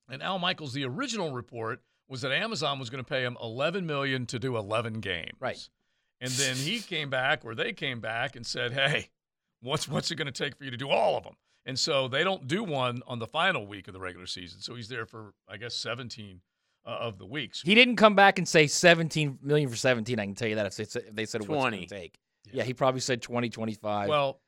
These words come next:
Speaker 2: which is my point with you guys. When N B C comes and says, "Hey, we want you to do a game," I mean, don't you got him over a barrel at that point?
Speaker 1: No.
Speaker 3: He has them over
Speaker 1: Yeah,
Speaker 3: a
Speaker 1: he,
Speaker 3: barrel.
Speaker 1: he probably
Speaker 2: No, that's what I'm
Speaker 1: yeah,
Speaker 2: saying.
Speaker 1: yeah, he probably does. But,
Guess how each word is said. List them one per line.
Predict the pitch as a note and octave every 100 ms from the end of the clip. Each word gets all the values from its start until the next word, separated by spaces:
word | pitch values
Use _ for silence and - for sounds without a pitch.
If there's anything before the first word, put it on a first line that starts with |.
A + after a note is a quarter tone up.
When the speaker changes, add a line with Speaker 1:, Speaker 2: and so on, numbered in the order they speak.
| _
Speaker 2:
which | G3 G3
is | F3+
my | G#3+
point | A#3 A3+ G3+
with | F#3
you | D4+
guys. | C#4+ G#3 F#3
When | F#3
N | F3+
B | F#3+
C | F#3 C4+
comes | D4+ A3 G3+
and | F3+
says, | F3 F3
"Hey, | E3+ G#3 F3 C#3 _ _ _ _ _ _ _
we | D3 E3
want | E3
you | E3+
to |
do | D#3+ D#3+
a |
game," | C#3+ F3+ A#3+ G3+ F#3+ E3+ - _ _ -
I |
mean, | F3+ E3+ D#3+ - _ _ _ _ _ _ _ _ _
don't | D3+ F#3+
you |
got | A3 A#3
him | A#3
over | A3+ A3
a |
barrel | C#3+ D#3+ B3+
at | F4
that | C#4+ B3+
point? | C4 D#4+ D#4+ G#3 _ _ _ _ _ _ _ _ _
Speaker 1:
No. | A#2 F#2 - _ _
Speaker 3:
He | E3 E3
has | D3+ G#2+
them | G#2 D3
over | C3 F#2 F2
Speaker 1:
Yeah, | F#2 F#2
Speaker 3:
a |
Speaker 1:
he, | G#2
Speaker 3:
barrel. | C3+
Speaker 1:
he | C3+
probably | B2+ D3+ A#2 G2
Speaker 2:
No, | C4+
that's | C4 B3+
what | C#4
I'm |
Speaker 1:
yeah, | A#3 D3+ G4
Speaker 2:
saying. |
Speaker 1:
yeah, | F#4 A2+
he | B2 C#3+
probably | D#3+ B2+ G2
does. | F#2+ G#2 F#2+ G2+
But, | - A2+